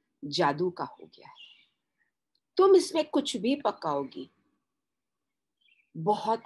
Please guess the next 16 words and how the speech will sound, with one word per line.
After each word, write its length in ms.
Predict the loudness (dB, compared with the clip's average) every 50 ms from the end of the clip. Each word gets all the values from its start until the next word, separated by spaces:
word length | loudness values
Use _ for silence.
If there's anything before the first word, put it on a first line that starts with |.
| -4 -2
अधिक 300 | -2 -2 -2 -6 -6 -4 -2
मात्रा 460 | -2 -2 -2 -4 _ -12 -10 -8 -8
में 140 | -6 -8 -8
होगा 460 | -10 -12 -14 -14 -14 -18 -18 -18 _ _ _ _ _ _ _ _ _ _ _ _ _ -6 0
और 360 | 0 2 2 0 -2 -6 _ _ -20 -20 _ _ _ _ -12
राजा 500 | -4 2 4 6 6 6 6 4 4 4
के 200 | 4 4 4 4
महल 380 | 4 4 2 2 2 0 0 2
में 200 | 2 2 2 2
जो 140 | 2 0 -2
पक 260 | 0 -2 -4 -4 -4 -6 -8
रहा 200 | -8 -6 -8 -10
होगा, 460 | -10 -10 -14 -14 -14 -18 -20 -20 _ _ _ _ _ _ _ _ _ _ -10 -6
वो 140 | -6 -6
सारा 720 | -6 -6 -10 -12 -12 -4 2 4 4 4 6 4 4 2
व्यंजन 600 | 2 0 -2 -4 -2 -2 -2 -4 -6 -8 -12 -12